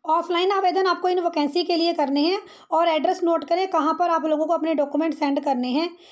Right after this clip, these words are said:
डायरेक्टर एनिमल हस्बेंड्री हिमाचल प्रदेश शिमला वन सेवन वन ज़ीरो ज़ीरो फ़ाइव। तो इस एड्रेस के ऊपर आप लोगों को अपने डॉक्यूमेंट्स हों वो सेंड करने हैं।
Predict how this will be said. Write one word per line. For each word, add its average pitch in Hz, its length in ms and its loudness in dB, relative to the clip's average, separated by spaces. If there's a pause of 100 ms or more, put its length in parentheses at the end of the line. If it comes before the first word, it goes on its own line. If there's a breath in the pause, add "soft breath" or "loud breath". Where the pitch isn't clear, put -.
(140 loud breath)
डायरेक्टर 302 640 0
एनिमल 302 360 0
हस्बेंड्री 285 580 -2
हिमाचल 294 440 0
प्रदेश 302 420 -2
शिमला 302 340 0 (320 loud breath)
वन 359 220 0
सेवन 285 360 0
वन 320 260 0
ज़ीरो 277 300 0
ज़ीरो 262 280 -2
फ़ाइव। 208 280 -8 (320 soft breath)
तो 302 80 -2
इस 349 240 -2
एड्रेस 294 340 0
के 320 100 -2
ऊपर 311 200 2
आप 277 140 0
लोगों 277 260 2
को 320 100 0
अपने 302 260 0
डॉक्यूमेंट्स 262 540 -4
हों 285 100 0
वो 330 100 2
सेंड 247 260 -4
करने 214 260 -8
हैं। 196 180 -10